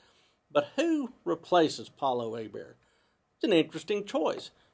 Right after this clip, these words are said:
It's General John Bankhead Magruder, late of the Army of Northern Virginia. Uh, he was one of Robert E. Lee's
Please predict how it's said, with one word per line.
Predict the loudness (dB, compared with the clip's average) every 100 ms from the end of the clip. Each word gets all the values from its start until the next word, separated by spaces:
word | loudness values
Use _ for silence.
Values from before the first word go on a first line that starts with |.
| -8
It's | -4 2
General | 6 8 6
John | 2 4 4 4 2
Bankhead | 2 2 2 2 2 2
Magruder, | 0 6 6 6 0 -8 _ _
late | -2 6 8 8 2 -6 0
of | 2 4
the | 4 2 0 -14 _ _ _ _ _ -4 4
Army | 6 8
of | 6
Northern | 6 6 4
Virginia. | 0 -2 0 0 -2 -10 -20 _ _ _ _ _
Uh, | 4 4
he | 4 4
was | 4 6
one | 8 8 6
of | 6 8 8 6 4
Robert | 8 8 8
E. | 4 4
Lee's | 4 4 0 -6 -10